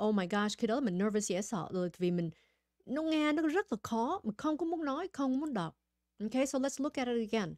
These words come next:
Vegetables. Vegetables. Vegetables. Vegetables.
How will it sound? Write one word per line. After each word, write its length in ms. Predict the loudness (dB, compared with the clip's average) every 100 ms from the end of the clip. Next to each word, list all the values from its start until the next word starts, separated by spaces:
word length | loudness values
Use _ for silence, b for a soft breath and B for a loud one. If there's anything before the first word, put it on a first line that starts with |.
| _ _ _ _ _ _ _ -12
Vegetables. 1800 | -6 0 2 4 4 2 0 -2 _ _ -4 -4 -2 -2 -2 -2 -8 -14 -16 _ _ _ _ _ -12
Vegetables. 1040 | -4 -2 -2 -4 -6 -6 -6 -10 -10 -14 -16 _ _ _ _ _ _ _ _ _ _ _ _ _ _ _ _ _ _
Vegetables. 1160 | -4 -2 -2 -4 -8 -8 -8 -8 -12 -12 -16 -18 _ _ _ _ _ _ _ _
Vegetables. 1080 | -8 -4 -4 -4 -6 -6 -8 -10 -12 -14 -14